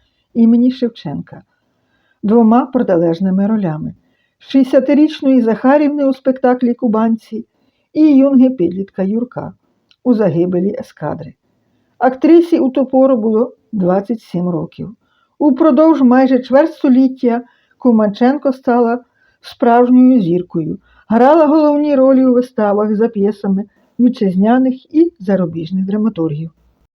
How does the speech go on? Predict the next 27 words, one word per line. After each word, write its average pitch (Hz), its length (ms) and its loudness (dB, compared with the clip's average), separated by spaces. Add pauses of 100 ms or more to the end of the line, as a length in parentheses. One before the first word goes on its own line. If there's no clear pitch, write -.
(280)
Розквіт 311 520 0
творчості 277 560 -2
Поліни 254 500 2
припав 220 500 -2
на 240 160 0
післявоєнний 190 800 -4
час. - 480 -14 (400)
Її 262 240 4
популярність 254 760 0
в - 40 -20
Харкові 226 460 -2
не 165 140 -4
знала 160 380 -10
меж. 170 260 -16 (640)
Та, 302 180 2
що 311 240 -2
грала 254 320 2
в 247 60 2
молодості 220 760 -2
і 254 80 -4
старих, 226 500 -4
і 202 40 -10
підлітків. - 600 -20 (640)
А 262 120 0
після 254 320 -2
сорока 226 500 -2
років 269 440 -4